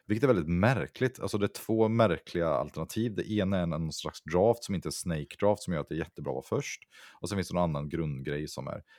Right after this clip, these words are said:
det finns inte standardspelet till Gaia Project och Terra Mystica på, av folk som spelar spelen. Aktion med i regelboken överhuvudtaget.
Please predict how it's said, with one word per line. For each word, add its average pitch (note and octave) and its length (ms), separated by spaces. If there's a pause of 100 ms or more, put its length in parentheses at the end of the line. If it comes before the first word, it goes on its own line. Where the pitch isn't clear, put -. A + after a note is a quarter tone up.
det F#2+ 80
finns - 260
inte C3+ 580 (220)
standardspelet E2+ 1200 (180)
till D2 260
Gaia D2+ 220
Project C#2 360
och - 60
Terra D2 120
Mystica - 420 (140)
på, - 280 (480)
av - 300
folk - 300
som - 80
spelar D#2+ 180
spelen. - 260 (360)
Aktion B2 480
med D#2+ 260
i D#2+ 260
regelboken D2+ 420
överhuvudtaget. F2 520